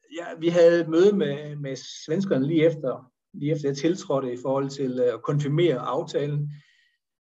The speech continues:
Jeg kan ikke huske, hvad de kaldte kendi-, ke-, kendskabsfaktoren. Men det er jo et eller andet, et, et, et, et form for, en faktor, de er beregnet på i det svenske,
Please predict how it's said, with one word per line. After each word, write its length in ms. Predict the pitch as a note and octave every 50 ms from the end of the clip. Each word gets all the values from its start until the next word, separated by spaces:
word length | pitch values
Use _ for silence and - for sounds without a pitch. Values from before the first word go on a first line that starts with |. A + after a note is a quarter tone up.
| _ _ _ _
Jeg 120 | - D#3+
kan 80 | D3+ A3
ikke 100 | G#3+ -
huske, 220 | G#3+ A#3 G3 -
hvad 140 | - F#3 F#3
de 100 | F3+ -
kaldte 480 | - - - D#3 E3+ G3+ F#3+ G3 - - - - - - - _ -
kendi-, 540 | - - - E3 F#3 G3+ G3 G3 - - - -
ke-, 380 | - - G3+ G3 - - - - - -
kendskabsfaktoren. 1120 | G3+ G3 G3+ G3 - D#3 C3+ A#2+ - - - - C3 C#3 - - - C3 A#2+ A2+ G#2 G#2 - _ _ _ _ _ _ _ _ _ _ _ _ _ _ _ -
Men 160 | - D3 D3
det 80 | D3 E3+
er 40 |
jo 40 | E3+
et 20 | F3
eller 120 | F3 F#3
andet, 340 | F3+ F3+ E3 - - - - _
et, 200 | - D#3 D3 D3
et, 340 | D3+ D3 C#3+ C#3 C#3 C#3 C#3
et, 100 | C3+ C3
et 120 | C#3+ C3 -
form 220 | - F3+ D#3+ C#3+
for, 120 | C#3 - -
en 80 | D#3+ C#3+
faktor, 340 | - F#3+ F#3+ G3 - F3 D3+
de 200 | D3 D#3+ E3 D#3
er 120 | D3 D3+
beregnet 500 | D3+ D3 D3 D#3 E3+ F3 D3+ C3+ C3 C3 - -
på 180 | F3 E3+ D#3+ C#3+
i 40 |
det 100 | C3 C3 - - -
svenske, 440 | C#3 C#3+ E3 G3 G3 - - G#3